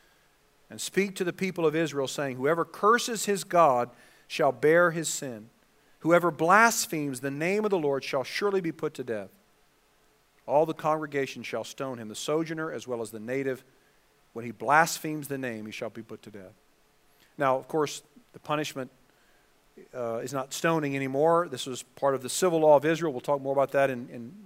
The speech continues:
the fourth or fifth week of this series. But the punishment is still very serious. God is still very concerned about the way his name is used.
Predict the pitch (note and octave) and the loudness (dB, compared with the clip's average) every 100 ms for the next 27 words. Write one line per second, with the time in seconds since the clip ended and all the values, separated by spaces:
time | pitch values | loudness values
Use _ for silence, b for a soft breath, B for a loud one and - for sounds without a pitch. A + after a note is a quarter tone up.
0 | D#3+ A#2+ - - C#3 C#3 C3+ A#2+ C3 C3+ | -14 -14 -14 -18 -6 -6 -6 -8 -8 -6
1 | D3+ D3 A#2+ A#2 - E3 D#3+ E3 - B | -8 -6 -10 -10 -8 -4 -4 -4 -8 B
2 | B B - F3 - - C4+ D4 - F#3 | B B -4 -4 -4 2 4 4 -2 -4
3 | E3 - A3 F#3 E3 - A#3+ F3 - B | -4 2 2 4 -2 -2 -2 -2 -4 B
4 | B - F#3+ A3+ G3+ - B3+ B3+ A3+ A3+ | B 2 6 6 4 0 0 4 6 6
5 | A3+ F3+ - G#3 F3+ D#3 D#3 D#3+ D3+ F#3 | 2 -10 -4 -2 2 2 2 0 2 2
6 | F#3+ F3+ D3 D#3 D#3+ C#3 B2 A#2 _ _ | 4 0 -4 -4 -2 -2 -6 -12 _ _
7 | _ _ - C#3+ F3 F3+ G2+ - - | _ _ -10 -10 -8 -8 -10 -18 -20